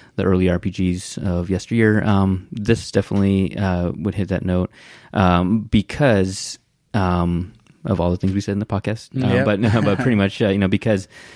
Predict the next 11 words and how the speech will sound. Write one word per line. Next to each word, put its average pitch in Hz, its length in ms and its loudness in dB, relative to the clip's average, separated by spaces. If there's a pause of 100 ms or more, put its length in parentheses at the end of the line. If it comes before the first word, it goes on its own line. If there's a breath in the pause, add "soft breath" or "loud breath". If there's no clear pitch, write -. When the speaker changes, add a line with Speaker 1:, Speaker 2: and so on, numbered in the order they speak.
(200 loud breath)
Speaker 1:
uh, 92 480 2
you - 260 -4
know, 92 200 4
it's, - 460 -4 (180)
um, 90 440 2
it's, - 240 -4
you 123 200 -2
know, 101 100 2
it's 104 180 2
a 110 40 2
really, 120 520 2